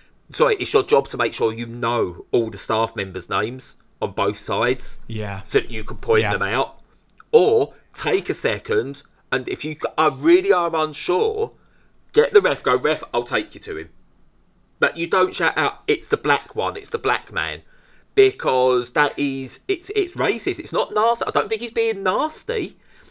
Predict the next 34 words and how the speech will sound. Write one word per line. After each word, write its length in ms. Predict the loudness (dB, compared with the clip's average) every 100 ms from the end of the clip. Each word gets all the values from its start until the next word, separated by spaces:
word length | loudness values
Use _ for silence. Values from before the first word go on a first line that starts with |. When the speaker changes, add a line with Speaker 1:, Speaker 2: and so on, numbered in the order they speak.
| _ -2
Speaker 1:
And 160 | 0 2
this 140 | 0
is 180 | -4 0
where 220 | 2 2
I 60 | 2
think 280 | -2 -4
the 80 | -6
same 260 | -2 -2 -2
is 100 | -4
coming 360 | -4 -2 -4
with, 320 | 0 0 0 -2
um, 240 | -2 -2
C 220 | -2 0
D 180 | 0 -4
Projekt 340 | -4 -4 -4 -2
Red. 320 | -2 -2 -4 -16 -20 -20 -4
I, 100 | -4 -4 -10
I 160 | -4 -4
think 380 | 0 0 0 -2
they've 240 | -2 -2 0
honestly 460 | 2 2 0 -4 -6
thought 520 | 0 0 2 -2 -12 -20 _ -4
that 420 | 0 0 -2 _
by 240 | -2 0
using 560 | -2 -2 -4 -4 -10 -10
trans 380 | -4 -2 -2 -8
people 580 | -6 -6 -4 -6 -6 -2
in 180 | -2 -2
the 80 | -4
game, 480 | -4 -6 -8 -16 -20 _ _ _ _ _ _ _ _
they're 140 | -2 4
being 300 | 4 4 2
somehow 500 | -2 -2 0 0 0
inclusive. 840 | -4 -2 -2 -2 2 0 0 -8